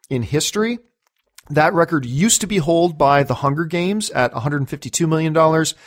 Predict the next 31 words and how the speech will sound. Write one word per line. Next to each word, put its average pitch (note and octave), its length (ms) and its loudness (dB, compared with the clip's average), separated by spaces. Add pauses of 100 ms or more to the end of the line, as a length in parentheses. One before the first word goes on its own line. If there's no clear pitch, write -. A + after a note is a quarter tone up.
(300)
smashes D3+ 560 0
that B2+ 180 2
record B2 460 -2 (220)
with - 160 -8
a B2+ 40 -2
hundred B2 540 0
and A2+ 100 -4
seventy. G#2 380 -2 (480)
It E3 160 4
also, G3 540 4 (240)
uh, B2+ 260 4
sets - 320 0
the D3+ 80 0
new D#3+ 160 4
record D3+ 240 2
for C#3 120 -8
the C3 60 0
largest C#3 380 2 (220)
Easter F3+ 360 0
weekend E3 440 0
opening. G3 480 0
That D3+ 280 0
record D3 300 -4
was C#3 440 2
held F3 340 2
by D3+ 160 2
Fast D3 340 -2
and C#3+ 100 -6
the - 40 -16
Furious B2+ 360 0
seven F3+ 420 -2